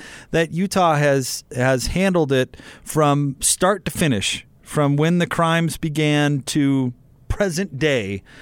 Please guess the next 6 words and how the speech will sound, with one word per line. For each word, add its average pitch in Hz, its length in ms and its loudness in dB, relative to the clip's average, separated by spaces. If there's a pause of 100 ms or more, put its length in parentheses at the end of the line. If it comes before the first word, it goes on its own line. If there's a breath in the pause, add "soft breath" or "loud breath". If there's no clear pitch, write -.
(380 loud breath)
has, 143 500 0
has 135 280 0
been 135 880 0 (280)
not 147 320 -2
the 147 60 -8
best, 117 500 -6